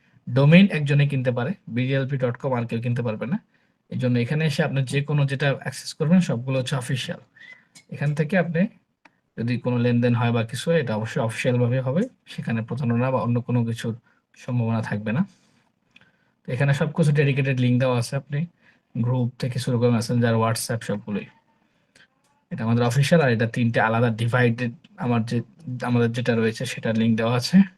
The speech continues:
আর একটা গুরুত্বপূর্ণ বিষয় হচ্ছে যে আপনাদের দুইটা জিনিস দেখার জন্য আমি অনুরোধ করবো। একটা হচ্ছে সাবমিশন গাইডলাইন্স, যে আমরা কিভাবে আসলে মোটামুটি লেভেলের একটা পেপার লিখতে পারি, তার জন্য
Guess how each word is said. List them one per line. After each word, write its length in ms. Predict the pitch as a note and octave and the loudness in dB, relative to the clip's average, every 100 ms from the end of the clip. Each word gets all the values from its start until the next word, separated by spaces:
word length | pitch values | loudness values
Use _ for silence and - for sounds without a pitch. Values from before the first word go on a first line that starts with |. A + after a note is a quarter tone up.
| _ _ _ _ _ _ _ - | _ _ _ _ _ _ _ -8
আর 80 | G2+ B2+ | -4 -2
একটা 120 | - D3+ | 2 2
গুরুত্বপূর্ণ 440 | D3+ D3 D3+ D3 C#3+ C3+ | 2 0 0 2 2 2
বিষয় 160 | D#3 | -2
হচ্ছে 160 | D3 - E3 | -4 -2 0
যে 60 | C#3 | 0
আপনাদের 260 | B2 B2 A#2 | 0 -2 -2
দুইটা 180 | B2+ D3 | -2 0
জিনিস 160 | C#3+ C#3 C3 | 2 2 2
দেখার 200 | B2+ B2+ B2+ | 2 2 0
জন্য 120 | B2 | 0
আমি 80 | A#2+ A#2+ | 2 2
অনুরোধ 180 | A#2+ - | 0 -2
করবো। 140 | C3+ C3 | -2 -2
একটা 120 | B2 B2+ | 0 -4
হচ্ছে 200 | - D#3 C#3+ - _ _ _ - - | -2 -4 -4 -10 _ _ _ -12 -2
সাবমিশন 440 | B2+ C#3 C#3 D3+ C3+ | 0 2 2 4 2
গাইডলাইন্স, 440 | C#3 C3+ E3 F3+ - - - | 2 4 6 6 4 -8 -8
যে 60 | C3+ A2 | -2 2
আমরা 120 | A#2 - | 2 2
কিভাবে 320 | D3 D3 D3+ C3+ | 4 6 6 4
আসলে 300 | C#3 C#3 C#3 C3+ - _ _ _ _ C3 | 0 0 2 0 -4 _ _ _ _ -2
মোটামুটি 420 | B2+ D3 C#3+ C#3 C3 | 0 2 2 4 4
লেভেলের 360 | B2+ C3 C3 B2+ | 4 4 4 4
একটা 180 | A#2+ B2+ A#2 A2 | 2 2 2 2
পেপার 260 | B2+ A#2 B2 B2 | 2 4 2 2
লিখতে 220 | A#2 - A#2+ | 0 -2 -2
পারি, 180 | A2+ D#3 E3+ _ _ _ _ _ _ - | 0 0 -2 _ _ _ _ _ _ -6
তার 120 | B2+ | 0
জন্য 120 | C3+ | 0